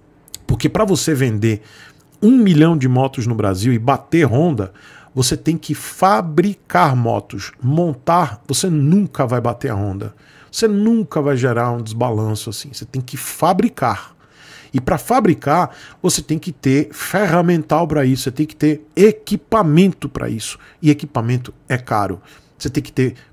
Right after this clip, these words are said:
pessoas, você tem que ter robô, você tem que ter máquina, você tem que ter estrutura.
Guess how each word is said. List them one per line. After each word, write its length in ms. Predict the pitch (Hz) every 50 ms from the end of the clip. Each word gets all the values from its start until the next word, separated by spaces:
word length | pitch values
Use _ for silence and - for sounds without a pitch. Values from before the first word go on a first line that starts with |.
| _
pessoas, 720 | - 127 - - - 175 175 165 143 117 107 - - - - - - - - -
você 100 | - 117
tem 160 | 110 127 127
que 80 | -
ter 140 | - - 127
robô, 480 | 110 98 101 87 92 135 151 143 131 -
você 160 | - - 123
tem 140 | - 143 127
que 80 | -
ter 120 | - 139 120
máquina, 680 | 117 117 127 139 131 127 - - - 107 92 90 90
você 120 | - - 135
tem 160 | 123 - 151
que 80 | - -
ter 120 | - 151
estrutura. 960 | 147 - - - - 117 107 - - - - 185 196 180 156 120 110 98 -